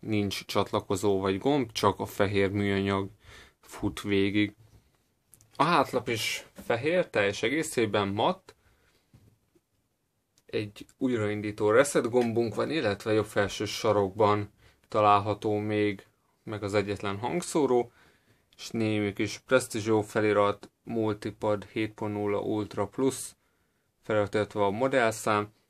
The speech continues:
és amit látunk, hogy nem került ide kamera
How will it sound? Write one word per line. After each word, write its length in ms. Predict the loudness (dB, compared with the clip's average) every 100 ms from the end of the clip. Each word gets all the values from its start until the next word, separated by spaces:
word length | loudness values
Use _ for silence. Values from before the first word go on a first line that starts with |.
| -20
és 140 | -10 -4
amit 180 | -2 4
látunk, 380 | 4 4 0
hogy 180 | 0 0
nem 320 | 2 0 0
került 440 | 0 2 2 2 0
ide 380 | 2 2 0 -8 _ _ _ -4
kamera 560 | -2 0 0 0 -2